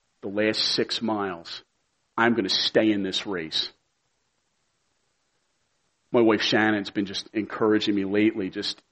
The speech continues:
she, she reminded me that in running the race, one of the things, and I remember this from my years running cross country back in high school, one of the things we really dreaded was to get to a point where, and sometimes it happened due to injury and stuff, and it was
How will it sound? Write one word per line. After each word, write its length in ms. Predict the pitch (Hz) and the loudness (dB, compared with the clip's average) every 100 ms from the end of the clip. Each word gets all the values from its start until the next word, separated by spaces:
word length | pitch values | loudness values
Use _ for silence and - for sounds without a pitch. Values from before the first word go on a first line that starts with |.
| _ _ _ _ _ _ _ _ _ _ _ _ _ | _ _ _ _ _ _ _ _ _ _ _ _ _
she, 260 | - - 123 | -4 -2 -4
she 160 | - - | -4 0
reminded 500 | 120 110 120 127 110 | 4 6 6 6 4
me 160 | 95 90 | 0 0
that 260 | 92 90 - - | 0 -2 -6 -2
in 280 | 113 107 123 | -2 2 6
running 340 | 135 143 131 | 8 8 8
the 80 | 113 | 6
race, 600 | 104 110 101 87 - - - _ _ _ _ _ _ _ _ _ _ _ _ _ _ _ _ | 6 4 4 0 -4 -4 -10 _ _ _ _ _ _ _ _ _ _ _ _ _ _ _ _
one 160 | 147 156 | 6 8
of 80 | 131 | 6
the 60 | |
things, 280 | 110 127 110 | 4 2 4
and 80 | 117 | 4
I 40 | |
remember 260 | 123 127 120 | 6 6 4
this 180 | 113 - | 2 0
from 140 | 123 | -2
my 100 | 113 | 0
years 320 | 110 117 110 | 2 2 2
running 180 | 117 107 | 0 -2
cross 280 | - 110 - | 0 0 0
country 320 | - - 110 | -2 -2 0
back 220 | 104 101 | 0 0
in 60 | 92 | -2
high 180 | 107 110 | 0 0
school, 300 | - - 95 | 0 -4 2
one 160 | 120 | 4
of 60 | 143 | 4
the 60 | 123 | 4
things 200 | 120 107 | 0 0
we 100 | 107 | 2
really 220 | 110 95 | 2 2
dreaded 520 | - 110 107 98 90 | -2 2 4 4 -2
was 140 | 95 | -8
to 60 | 117 | -2
get 220 | 120 113 | 2 2
to 120 | - | 2
a 40 | 104 | -2
point 500 | - 120 113 104 104 | 0 2 2 2 2
where, 360 | 104 98 95 - _ _ _ _ _ _ _ _ _ _ - | 2 2 0 -6 _ _ _ _ _ _ _ _ _ _ 0
and 100 | 135 | 0
sometimes 380 | - 143 139 120 | 2 4 4 4
it 60 | |
happened 400 | 104 135 123 101 | 4 6 6 2
due 100 | 90 | -2
to 100 | 110 | 0
injury 380 | 123 123 117 101 | 4 2 2 -2
and 80 | 95 | -2
stuff, 400 | - 101 92 - | -2 -2 -2 -4
and 80 | 95 | -8
it 100 | 95 | -8
was 440 | 95 90 - - | -8 -8 -10 -12